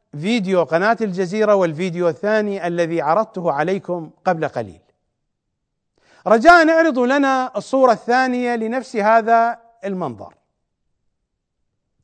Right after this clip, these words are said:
تلاحظون هناك دائرتان، الدائرة الكبيرة في داخلها قبة، هذه القبة تسمى بقبة المعراج،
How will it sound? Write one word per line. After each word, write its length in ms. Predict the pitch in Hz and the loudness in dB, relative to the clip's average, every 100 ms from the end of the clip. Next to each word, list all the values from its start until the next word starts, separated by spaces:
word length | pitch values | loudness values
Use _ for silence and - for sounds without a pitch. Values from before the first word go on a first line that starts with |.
| _ _ - | _ _ -2
تلاحظون 500 | 185 170 208 247 214 | 2 2 2 0 0
هناك 260 | 226 247 | 0 0
دائرتان، 760 | 180 208 185 180 156 - 135 110 _ _ _ _ _ _ | 0 0 0 0 -2 -2 -6 -8 _ _ _ _ _ _
الدائرة 520 | 170 160 269 311 294 | -8 2 4 6 4
الكبيرة 760 | 226 - 185 180 233 214 180 180 _ _ _ _ _ _ _ _ _ | 2 -2 -6 -2 0 0 0 -6 _ _ _ _ _ _ _ _ _
في 180 | - 190 | -10 -2
داخلها 680 | 185 175 220 233 214 214 | 0 0 -2 -4 0 2
قبة، 480 | 208 226 175 123 123 - _ | 2 0 -4 -6 -10 -12 _
هذه 320 | 185 233 208 190 | 0 0 0 -6
القبة 380 | 165 233 196 | -4 -6 -6
تسمى 560 | 180 160 214 220 208 180 | -6 -8 -8 -6 -4 -6
بقبة 440 | 165 196 202 190 190 | -6 -10 -8 -8 -6
المعراج، 680 | 180 151 135 139 107 - | -6 -6 -4 -4 -4 -12